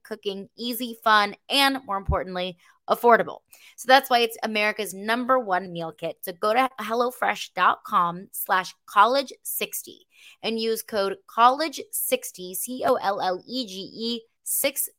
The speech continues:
zero, for sixty percent off plus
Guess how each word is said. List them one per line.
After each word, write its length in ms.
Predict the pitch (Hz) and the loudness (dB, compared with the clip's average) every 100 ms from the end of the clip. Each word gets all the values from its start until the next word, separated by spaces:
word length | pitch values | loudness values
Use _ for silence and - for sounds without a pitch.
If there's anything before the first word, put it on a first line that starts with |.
| 196 | -8
zero, 580 | 190 240 214 165 160 - - _ | -4 2 2 2 -4 -12 -20 _
for 160 | - 226 | -4 -2
sixty 580 | - - 277 - - 269 | -2 -4 -4 -6 -10 -12
percent 440 | - 254 226 214 | -10 -6 -4 -4
off 320 | - 165 165 - _ | -4 -4 -4 -14 _
plus 380 | - 240 262 - | 0 2 2 -2